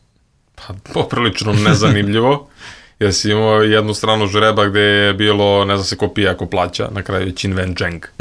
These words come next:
Speaker 2: <laughs> I už došlo do
Speaker 1: Da,
Speaker 2: finala.
Speaker 1: došlo do finala, ni kriva ni dužna, i sada, da ne govorim napamet, slagaću nešto, ali ko hoće nek izgoogla ranking njenih protivnica do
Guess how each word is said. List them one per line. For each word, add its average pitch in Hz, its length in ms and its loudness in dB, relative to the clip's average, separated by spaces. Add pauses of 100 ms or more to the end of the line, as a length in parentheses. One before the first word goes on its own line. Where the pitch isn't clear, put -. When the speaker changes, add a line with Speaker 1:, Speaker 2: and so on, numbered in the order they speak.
(140)
Speaker 2:
<laughs> - 260 -2
I 107 140 0
už 107 180 -2
došlo 110 340 -2
do 107 80 -4
Speaker 1:
Da, 113 60 -2
Speaker 2:
finala. 98 220 2
Speaker 1:
došlo 95 360 -2
do 98 80 0
finala, 101 380 0
ni 101 100 -2
kriva 104 260 0
ni 98 100 -4
dužna, 110 460 -2
i 107 140 0
sada, 110 280 0 (440)
da 104 180 -4
ne 101 100 -2
govorim 107 360 0
napamet, 104 400 -4
slagaću 104 380 -2
nešto, 107 340 -2
ali 101 400 0 (400)
ko 107 120 0
hoće 107 280 0
nek 104 140 -2
izgoogla 104 720 2
ranking 110 420 0
njenih 107 280 0
protivnica 98 640 -2
do 92 300 -2